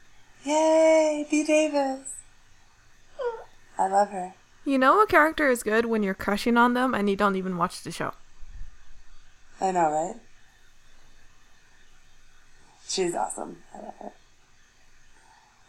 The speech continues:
Speaker 1: Um, and the final one is Olivia Benson.
Speaker 2: Mm-hmm.
Speaker 1: Which is funny 'cause you don't watch that show either.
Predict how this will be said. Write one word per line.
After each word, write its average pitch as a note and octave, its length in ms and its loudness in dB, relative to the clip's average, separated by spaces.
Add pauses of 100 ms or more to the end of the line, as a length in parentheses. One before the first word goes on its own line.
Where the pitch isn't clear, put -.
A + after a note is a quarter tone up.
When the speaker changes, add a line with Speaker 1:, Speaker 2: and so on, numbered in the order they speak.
(100)
Speaker 1:
Um, G3 420 10
and F#3+ 280 4
the F#3+ 80 2
final B3+ 420 6
one F#3+ 360 6
is F3 600 -4 (1000)
Olivia G3 400 2
Benson. F3 560 0 (1200)
Speaker 2:
Mm-hmm. C4 180 -2
Speaker 1:
Which D#4+ 160 8
is D#4 160 4
funny C#4+ 300 8
'cause C4 140 4
you C#4+ 100 6
don't C4+ 120 10
watch C4 200 12
that B3+ 220 12
show A3+ 220 6
either. G#3+ 420 0